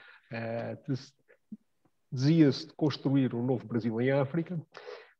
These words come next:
Houve várias tentativas de formação de, de companhias de navegação,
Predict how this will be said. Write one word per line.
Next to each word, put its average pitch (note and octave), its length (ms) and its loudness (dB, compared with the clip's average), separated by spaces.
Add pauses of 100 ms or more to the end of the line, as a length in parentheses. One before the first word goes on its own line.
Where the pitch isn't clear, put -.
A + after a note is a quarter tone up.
(200)
Houve F3+ 200 8
várias F3+ 320 8
tentativas F3 580 6
de - 60 -10
formação C#3+ 760 4
de, A2 380 -8
de - 120 -20
companhias B2+ 480 4
de C#3+ 60 2
navegação, D3 640 4